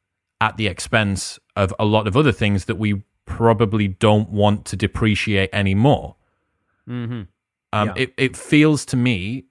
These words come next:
Speaker 1: as if we are at, uh, a little bit of a, a, a precipice, Toby, or, uh, perhaps, like, the, the apex of a, of a curve where you,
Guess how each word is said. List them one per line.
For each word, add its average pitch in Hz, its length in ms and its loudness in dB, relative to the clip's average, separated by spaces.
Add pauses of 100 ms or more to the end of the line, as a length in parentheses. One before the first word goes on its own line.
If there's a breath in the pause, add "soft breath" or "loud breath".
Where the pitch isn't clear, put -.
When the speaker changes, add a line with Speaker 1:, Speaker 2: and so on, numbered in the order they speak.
(100)
Speaker 1:
as 113 180 2
if 117 180 0
we 113 200 0
are 110 120 2
at, - 460 -2 (960)
uh, 104 280 2
a 107 80 -2
little 117 300 2
bit 110 220 0
of 98 120 -4
a, 98 300 2
a, 104 260 -4
a 101 40 -4
precipice, - 760 -2 (120)
Toby, 98 400 -4 (380 soft breath)
or, 104 520 4
uh, 104 160 -2
perhaps, 113 320 0
like, 113 160 0
the, 104 240 -2
the 107 280 -2 (140)
apex 117 520 -2
of 101 180 -6
a, 101 320 0
of 101 100 -2
a 98 60 0
curve 110 520 0 (380 soft breath)
where 113 200 4
you, 110 460 0